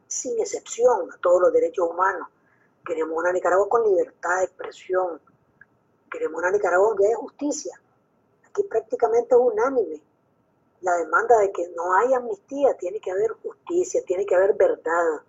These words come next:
tiene que haber un reconocimiento de lo que ha pasado, tiene que haber memoria.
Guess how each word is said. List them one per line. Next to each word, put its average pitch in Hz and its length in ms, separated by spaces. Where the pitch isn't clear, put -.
tiene 175 180
que - 80
haber 175 140
un - 100
reconocimiento 175 1040
de 151 80
lo 143 80
que 165 100
ha 165 40
pasado, 185 340
tiene 185 180
que 185 80
haber 180 200
memoria. 170 600